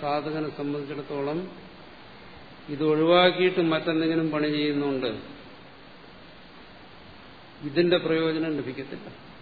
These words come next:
ആ ചെയ്യുന്ന പണിയുടെ പ്രയോജനം ലഭിക്കും, അതില്ലാന്ന് പറയുന്നത്. പക്ഷെ ഇതിന്റെ പ്രയോജനം ലഭിക്കത്തില്ല. ഇതിന്റെ പ്രയോജനം എന്താണ്? ആത്മബോധം,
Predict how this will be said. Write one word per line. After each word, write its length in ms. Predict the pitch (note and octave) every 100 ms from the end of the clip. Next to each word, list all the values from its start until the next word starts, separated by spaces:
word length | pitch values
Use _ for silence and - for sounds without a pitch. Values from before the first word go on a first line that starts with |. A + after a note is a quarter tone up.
| -
ആ 80 | B2
ചെയ്യുന്ന 420 | B2 C#3+ D3+ F3
പണിയുടെ 320 | E3+ E3+ E3+ E3
പ്രയോജനം 480 | E3+ E3+ E3+ E3+
ലഭിക്കും, 320 | C#3+ B2 A#2+ - -
അതില്ലാന്ന് 460 | C3 C#3+ D3+ D3+ C#3
പറയുന്നത്. 380 | C3+ D3+ - - - - - - - - - - - - - -
പക്ഷെ 240 | - A#2+ C3+
ഇതിന്റെ 300 | C3 E3+ F3+
പ്രയോജനം 600 | D#3+ E3 D#3+ D#3 D#3 E3
ലഭിക്കത്തില്ല. 640 | C#3 B2+ C3+ B2+ C3 A2+ - - - - - - - - - - - - - - - - -
ഇതിന്റെ 280 | C3 D3 D#3+
പ്രയോജനം 640 | D3+ D3+ D3+ D3+ D3 D3+
എന്താണ്? 460 | D3 C#3+ C#3+ C#3+ C#3+
ആത്മബോധം, 840 | C#3 C#3 D#3 C3+ C3 B2+ C3 C3+